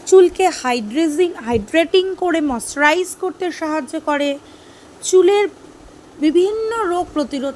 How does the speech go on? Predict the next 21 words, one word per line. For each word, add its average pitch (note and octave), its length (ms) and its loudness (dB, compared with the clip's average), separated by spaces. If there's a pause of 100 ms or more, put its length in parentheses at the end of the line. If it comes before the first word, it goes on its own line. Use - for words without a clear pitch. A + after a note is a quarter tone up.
করতে D#4 320 -8
সাহায্য A#3+ 500 -10
করে B3 300 -10
কিন্তু B3 580 0 (400)
অ্যালোভেরা। A3+ 720 6 (1500)
অ্যালোভেরা G#4 520 4
জেল E4+ 360 0 (840)
ত্বকের E4 400 2 (100)
কালো D4 360 0
দাগ, D4 340 2 (540)
বয়সের C#4+ 480 -2 (140)
ছাপ D#4 300 -2
দূর C#4 280 -6
করতে D4 300 -6
সাহায্য A3+ 500 -6
করে। G#3 280 -8
আগেই A#3+ 300 0
বলেছি F#4 360 -2
অ্যালোভেরা E4 420 2
ত্বকের D#4 360 -4
জন্য E4 220 -6